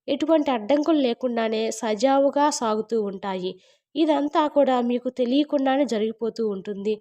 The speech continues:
అంటే ఆ తల్లి దేవత అనుగ్రహం మీకు కలిగిందని అర్థం అనమాట. ఇ-, ఇదైతే ఆ దైవశక్తి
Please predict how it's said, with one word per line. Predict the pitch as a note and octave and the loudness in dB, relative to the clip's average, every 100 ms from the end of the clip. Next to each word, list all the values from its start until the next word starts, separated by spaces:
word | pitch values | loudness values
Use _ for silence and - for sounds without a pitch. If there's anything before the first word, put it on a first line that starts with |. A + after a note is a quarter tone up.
| _ _ _ B3+ | _ _ _ -4
అంటే | C#4+ D#4+ | -2 2
ఆ | D4+ | 2
తల్లి | D4 B3 C#4 D#4+ | 2 0 2 2
దేవత | B3 B3 B3+ C4+ C4 | 2 0 0 0 0
అనుగ్రహం | A#3+ B3 C4+ C4 C4+ | 0 0 0 2 2
మీకు | A#3+ A3 - A#3+ - | 0 -4 -6 -8 -4
కలిగిందని | A3 A#3 A#3+ A3+ A#3 | -4 -2 -4 -4 -4
అర్థం | G#3 F3 G3+ | -6 -6 -6
అనమాట. | F#3 F#3 F3 F3 F3 - _ _ _ D4 | -6 -6 -8 -8 -10 -16 _ _ _ -6
ఇ-, | D#4 D#4 | -4 0
ఇదైతే | C#4+ D4+ D4+ D4+ C#4 C#4+ | 4 4 4 4 4 4
ఆ | - C4+ | 2 0
దైవశక్తి | B3+ C4+ D#4 F#4 D4+ - - | 2 0 0 0 -2 -4 -4